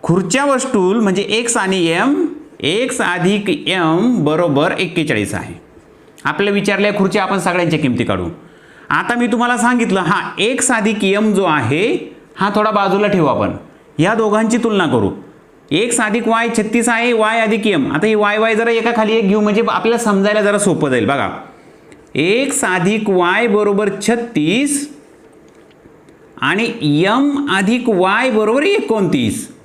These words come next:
जे आपण आत्ता सोडवलं. वाय, वाय काय होईल? दोन वाय होईल. याची बेरीज करायची बरं. आणि एक्स आणि एम हा एक्स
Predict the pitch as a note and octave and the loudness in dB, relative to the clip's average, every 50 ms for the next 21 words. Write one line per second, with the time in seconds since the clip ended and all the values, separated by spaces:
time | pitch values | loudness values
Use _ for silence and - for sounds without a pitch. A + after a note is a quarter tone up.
0 | - G#2 G#2+ D3+ F#3+ D#3+ - D#3 - - G#3+ G3 - D3 D#3+ E3 D#3 - A3 G#3 | -12 -4 -2 0 0 0 0 -2 -2 -2 -4 -2 -2 -2 -4 -4 -4 -4 -4 -4
1 | - - G#3 F#3+ F3+ D#3+ C#3+ B2 G#2+ F#2 - - - - - - - - - - | 0 0 0 2 2 2 2 2 0 0 -2 -6 -10 -16 -20 -20 -20 -18 -6 -2
2 | B2+ D3 E3 F3 F#3+ G#3 G#3 G#3+ G#3 A3 G#3+ A3 A3 A#3 A3+ A3+ A#3 A#3+ B3 B3 | 0 2 2 2 2 0 0 0 0 0 0 0 0 0 2 2 2 2 2 0
3 | G3+ F3 F#3 F#3 F#3 F3 E3+ E3 D#3+ D3 C3+ C3 C3+ C#3 E3 - - G#3+ G#3+ A#3+ | 0 0 0 2 2 2 2 2 2 2 2 2 2 2 2 2 2 2 2 0
4 | A#3 A#3+ A#3 A#3 A3 G3 G#3 G3+ C4 C4 G#3+ - - - - - - - - - | 0 0 0 0 0 2 2 2 2 0 0 -2 -4 -8 -12 -18 -20 -20 -20 -20
5 | - - - - - C3+ D#3+ - D3+ - G3 A3 A3 A3 - G#3+ G3+ G#3 G#3+ A3 | -20 -20 -20 -8 -6 -4 -4 -4 -2 -4 -4 -2 -2 -2 -2 0 0 0 0 0
6 | A3+ G#3+ F#3 F#3+ G#3 A3+ G#3+ - - - - - - - - D#3+ F3 F3 F3 D#3+ | 0 0 0 0 -2 -2 -4 -6 -14 -16 -20 -20 -12 -2 0 0 0 0 -4 -8
7 | - - G3 A3+ A#3 A#3 A#3 - | -4 -2 -2 -2 -2 -2 -4 -4